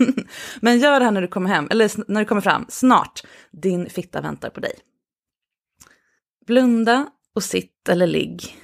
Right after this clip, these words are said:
med benen lite isär, så fittan får all plats den behöver och vill ha. Rikta din uppmärksamhet mot underlivet. Hela underlivet. Från springan,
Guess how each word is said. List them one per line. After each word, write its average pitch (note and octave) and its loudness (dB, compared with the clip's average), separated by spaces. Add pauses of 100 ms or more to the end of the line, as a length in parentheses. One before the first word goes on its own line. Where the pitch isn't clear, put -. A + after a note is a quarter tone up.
med F#3 -2
benen G3 4
lite F#3 0
isär, - -4 (100)
så - -10
fittan C3+ -2
får D2+ 2 (240)
all F3+ 4
plats - -8
den D3 -2
behöver - -4 (240)
och C#3 -10
vill C3+ -4
ha. - -8 (1800)
Rikta C4 2
din F#3 4
uppmärksamhet D#3+ -4 (100)
mot E3 -6
underlivet. D3+ -2 (420)
Hela E3 2 (100)
underlivet. - -8 (1300)
Från A3+ 4
springan, G#3 2